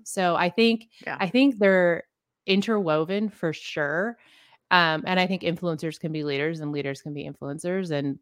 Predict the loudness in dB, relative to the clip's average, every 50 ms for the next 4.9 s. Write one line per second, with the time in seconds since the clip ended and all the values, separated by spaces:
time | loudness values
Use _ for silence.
0 | _ -8 -4 -4 -2 -2 -2 -4 0 2 4 4 6 4 2 0 _ _ _ _
1 | _ _ _ _ _ _ _ _ _ -8 4 6 6 8 8 8 6 4 0 -8
2 | 0 0 0 2 2 0 0 0 4 4 6 6 4 4 2 0 -2 -2 -2 -2
3 | -2 -2 0 2 2 2 2 0 -4 _ -20 _ _ _ _ _ -6 0 4 6
4 | 8 8 10 8 8 8 6 2 4 4 6 6 6 6 4 2 0